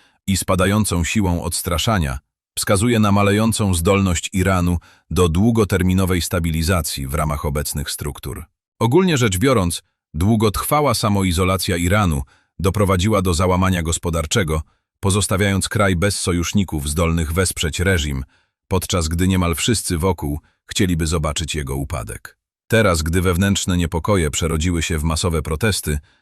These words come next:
władze znalazły się w strategicznym zugzwangu, w którym represje pogłębiają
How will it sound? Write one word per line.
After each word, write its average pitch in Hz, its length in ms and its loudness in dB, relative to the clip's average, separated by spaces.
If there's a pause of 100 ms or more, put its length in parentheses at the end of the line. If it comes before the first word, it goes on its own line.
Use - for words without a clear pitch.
(200)
władze 110 400 2
znalazły 101 440 2
się 95 140 -2
w - 60 -4
strategicznym 92 720 0
zugzwangu, 85 680 0 (300)
w - 80 -14
którym 85 300 0
represje 90 520 2
pogłębiają 87 680 0